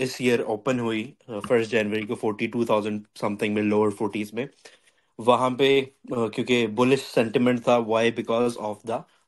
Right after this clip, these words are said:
अ, Bitcoin E T F, which got approved on mid, अ, जनवरी। जनवरी में अप्रूव हुआ, फिर सेंटिमेंट और सुपर बुलिश हुआ। Why? Because यूएस ने इसको अप-, I mean,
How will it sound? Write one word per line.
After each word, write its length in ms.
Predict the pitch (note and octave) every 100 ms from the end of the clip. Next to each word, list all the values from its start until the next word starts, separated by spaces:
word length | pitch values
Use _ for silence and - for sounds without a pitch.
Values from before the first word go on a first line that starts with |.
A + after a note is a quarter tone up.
| _
अ, 360 | G#2+ G#2 G2 F#2
Bitcoin 880 | F#2 G#2 A#2 - B2+ A2+ G#2+ G#2 G#2+
E 160 | A2
T 260 | G2+ A2 C3+
F, 360 | - _ A2 A2+
which 220 | A2 -
got 160 | A2+
approved 400 | A#2+ G#2+ B2+ B2+
on 240 | C3 A2 G#2 - -
mid, 360 | A#2+ B2 A2+
अ, 300 | A#2 G#2 G2+ F#2+ _ _ _ _
जनवरी। 420 | A2+ G2+ G2 F2 _ - _ _ _ _ _ _ _ _ _ _ _ _ -
जनवरी 500 | A2+ A2+ C#3 C3+ D#3+
में 120 | E3
अप्रूव 360 | D#3+ - D3+ D#3
हुआ, 260 | D#3+ D#3 D3 - _ _
फिर 100 | D#3
सेंटिमेंट 580 | C3+ D3+ C#3+ D3+ D3+ D3+ -
और 280 | C3+ C#3+ D#3+
सुपर 340 | D3+ D#3+ D3+
बुलिश 320 | C3+ D3 D3 D3
हुआ। 260 | C3 A#2+
Why? 300 | A#2+ C#3 D3+ D3+ _ _ -
Because 480 | B2 A2+ B2 B2 A#2+
यूएस 380 | A2+ A2+ B2 B2 C3
ने 100 | B2+
इसको 280 | - C3+
अप-, 400 | D3+ B2 _ -
I 40 | A#2
mean, 120 | A#2